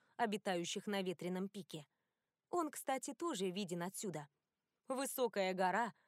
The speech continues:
заснеженная вершина которой скрыта облаками. Тео говорил, что где-то там, среди снегов и камней, древние благие фейри — возвели место силы, к которому ведут тысячи ступенек.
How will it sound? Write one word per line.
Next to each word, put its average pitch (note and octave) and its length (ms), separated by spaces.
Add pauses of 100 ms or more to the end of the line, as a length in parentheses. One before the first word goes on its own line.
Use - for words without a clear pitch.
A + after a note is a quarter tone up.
(220)
заснеженная G#3+ 840
вершина F#3 500
которой F3+ 500
скрыта G3+ 520
облаками. E3+ 640 (840)
Тео D#4+ 260
говорил, G#3 460
что G#3 240
где-то F#3 500
там, A#3 300 (300)
среди C4+ 460
снегов A#3+ 560
и F#3+ 60
камней, G#3 520 (380)
древние G#3+ 560
благие G3+ 540
фейри — A3 560 (240)
возвели G#3+ 640
место G3 400
силы, F#3 420 (440)
к - 40
которому G#3 580
ведут E3+ 520 (240)
тысячи G3+ 420
ступенек. D#3 680